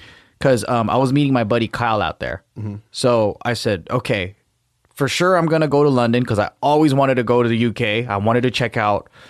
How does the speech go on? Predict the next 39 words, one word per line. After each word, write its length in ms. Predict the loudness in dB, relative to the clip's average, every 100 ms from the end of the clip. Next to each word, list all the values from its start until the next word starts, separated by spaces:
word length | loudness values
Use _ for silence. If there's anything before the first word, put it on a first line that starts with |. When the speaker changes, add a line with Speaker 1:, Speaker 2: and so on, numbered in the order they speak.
| -20 -20 -4
Speaker 1:
like, 400 | -2 -2 -6 -16 -8
we 180 | -2 0
just 180 | 0 0
have 100 | 2
a 40 | 2
huge 260 | 2 0
fan 260 | 0 -4 -2
base 220 | -6 -6
there. 220 | -12 -12 _ _ _ _ _ -20 -20 -20 _ _ -4
And, 340 | 0 2 0 -2
um, 420 | -2 0 -4 -6 -4
my 160 | -4
friend 280 | 0 0 2
was 160 | 0 0
meeting 260 | 0 2
out 160 | 0 -2
there, 260 | -4 -4 -4
me-, 220 | -2 -2
meeting 280 | 0 0 2
me 120 | 2 0
out 140 | -2
there 120 | -4
anyway, 400 | -2 -2 -2 -4
so 140 | -4 -4
I 40 |
was 80 | -2
like, 180 | -6 -2
"Whatever." 420 | -2 -2 -4 -10 _ _ -6
And 120 | -2
I 80 | 0
knew 260 | 2 4 2
I 40 |
was 120 | 2
gonna 160 | -2 -2
fly 240 | -2 -2
back 480 | -2 -2 -4 -8 -18 _ _
from 180 | -6 -2
the 80 | 0
Netherlands. 600 | 0 0 -4 -6 -14 -20